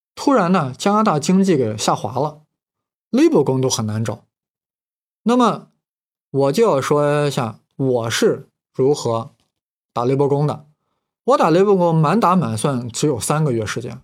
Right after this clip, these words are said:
要比普通新移民啊要短很长时间，一般新移民都要打两三年的，甚至五六年都有。当然了，终生的也有。为什么有的人打工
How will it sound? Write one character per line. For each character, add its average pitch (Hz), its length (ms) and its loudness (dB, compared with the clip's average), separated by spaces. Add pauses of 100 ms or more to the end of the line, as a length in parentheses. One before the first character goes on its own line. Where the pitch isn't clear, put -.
要 185 120 0
比 160 160 0
普 - 160 -10
通 151 160 -2
新 151 220 -2
移 139 80 -2
民 113 200 -4
啊 104 200 -8 (380)
要 131 120 -4
短 127 160 -2
很 123 140 -10
长 113 180 -8
时 - 60 -10
间， 147 200 -8
一 233 80 0
般 226 160 0
新 185 220 -2
移 160 60 0
民 131 180 -2
都 151 80 -2
要 139 100 -2
打 143 140 -2
两 113 140 -6
三 131 160 -4
年 117 200 -8
的， 110 140 -8 (420)
甚 269 220 0
至 196 60 4
五 139 180 0
六 185 140 2
年 147 240 0
都 147 120 0
有。 107 180 -6 (180)
当 165 160 0
然 135 160 -2
了， 104 200 -8
终 190 200 2
生 175 180 0
的 135 240 -2
也 135 180 0
有。 127 200 -2 (1200)
为 370 160 4
什 254 100 2
么 262 140 2
有 175 240 2
的 196 100 4
人 202 220 2
打 135 260 0
工 170 320 0